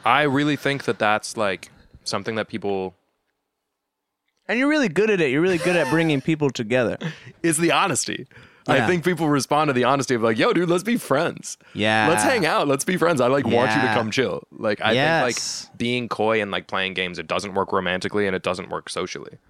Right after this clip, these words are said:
Speaker 2: Yeah.
Speaker 1: Nobody gives a shit about how cool you are. Nobody gives a shit if you, like,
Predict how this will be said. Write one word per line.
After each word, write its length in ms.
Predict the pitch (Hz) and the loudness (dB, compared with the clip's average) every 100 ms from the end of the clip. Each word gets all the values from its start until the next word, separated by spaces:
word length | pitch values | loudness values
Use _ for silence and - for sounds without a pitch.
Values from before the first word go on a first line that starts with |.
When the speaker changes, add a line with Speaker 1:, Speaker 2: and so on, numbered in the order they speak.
| _ | _
Speaker 2:
Yeah. 280 | 107 104 95 | 0 2 2
Speaker 1:
Nobody 220 | 117 139 | 0 -2
gives 260 | - 120 | -2 -4
a 60 | 117 | -2
shit 200 | - 92 | -4 -4
about 200 | 92 90 | -2 0
how 120 | 90 | 0
cool 200 | 85 98 | -2 -2
you 140 | 87 80 | -2 -2
are. 160 | 82 | -2
Nobody 280 | 80 90 95 | -2 -4 -4
gives 200 | 95 95 | -4 -4
a 40 | 92 | -4
shit 220 | 104 98 | -4 -4
if 160 | 87 90 | -6 -10
you, 80 | |
like, 340 | 87 82 87 | -6 -4 -4